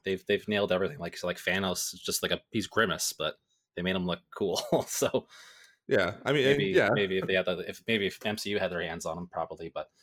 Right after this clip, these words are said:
Speaker 1: I, I, I was just happy to see, like, a good character, or sorry, a good actor get him too. Like, Tom Hardy was a really good choice for that, I felt. And he,
Speaker 2: Yeah.
Speaker 1: he, he nailed it, even in, like, the really weird lobster scene. Um, <laughs> overall, <laughs> it's just good to have someone with actual acting chops in the role.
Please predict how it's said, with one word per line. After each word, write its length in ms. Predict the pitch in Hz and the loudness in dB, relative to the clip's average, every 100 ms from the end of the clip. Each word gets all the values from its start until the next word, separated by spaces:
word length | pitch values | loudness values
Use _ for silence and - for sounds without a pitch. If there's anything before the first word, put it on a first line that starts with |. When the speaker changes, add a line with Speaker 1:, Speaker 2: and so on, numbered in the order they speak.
| _ _ - | _ _ -2
Speaker 1:
I, 80 | 147 | 0
I, 180 | 131 147 143 | 4 4 6
I 60 | |
was 100 | 147 | 4
just 120 | 139 120 | 4 4
happy 180 | 113 | 4
to 100 | 101 | 2
see, 140 | 95 107 | -2 -4
like, 160 | - | -6
a 60 | - | -8
good 260 | - 87 - | -6 -6 -2
character, 500 | 98 98 113 87 87 | 2 2 2 -4 -2
or 140 | 101 | -2
sorry, 220 | - 101 | 0 0
a 40 | 87 | 0
good 200 | 95 101 98 | -2 -2 0
actor 360 | 101 - 87 | 0 -2 -6
get 140 | - 82 | -6 -8
him 160 | 80 - | -10 -10
too. 200 | - 92 | -6 -4
Like, 140 | 85 | -4
Tom 200 | - 104 | -2 0
Hardy 200 | 98 95 | 0 0
was 160 | 90 82 | 0 -2
a 160 | 82 76 | -4 -2
really 220 | 98 87 | -4 -4
good 140 | 87 82 | -6 -6
choice 280 | 90 87 | -4 -6
for 120 | - 80 | -6 -8
that, 180 | 78 | -8
I 40 | 80 | -8
felt. 340 | - 82 80 _ _ _ - - | -6 -6 -8 _ _ _ -20 -12
And 100 | 85 | -8
he, 100 | 85 | 0
Speaker 2:
Yeah. 440 | 123 104 92 101 | 4 4 2 0
Speaker 1:
he, 80 | 95 | -2
he 80 | 117 | 0
nailed 300 | 107 110 104 | 4 4 4
it, 40 | |
even 200 | 107 104 | 2 2
in, 80 | 104 | 2
like, 140 | 95 92 | 0 0
the 80 | |
really 160 | 95 92 | 0 0
weird 380 | 90 92 90 87 | -2 -2 -2 0
lobster 380 | 87 90 - 95 | 2 2 -2 -8
scene. 380 | - 87 87 - _ _ _ _ _ 78 _ | -6 -6 -6 -8 _ _ _ _ _ -20 _
Um, 360 | 90 85 76 76 - - | -10 -8 -10 -12 -18 -14
<laughs> 160 | - - | -6 0
overall, 560 | - 117 101 98 104 - | 2 2 2 4 4 4
<laughs> 60 | - | 2
it's 160 | 131 | 4
just 140 | 143 - | 2 6
good 100 | 120 | 8
to 60 | 110 | 8
have 120 | 107 | 6
someone 300 | 113 110 95 - | 8 6 4 2
with 360 | 113 - 120 | 0 4 4
actual 360 | 95 98 107 110 | 4 4 6 6
acting 340 | 101 107 - 101 | 4 2 0 -2
chops 460 | - 87 - - - | 0 0 -2 -8 -2
in 120 | 98 | -2
the 100 | 90 | 0
role. 300 | 90 90 90 | 2 2 0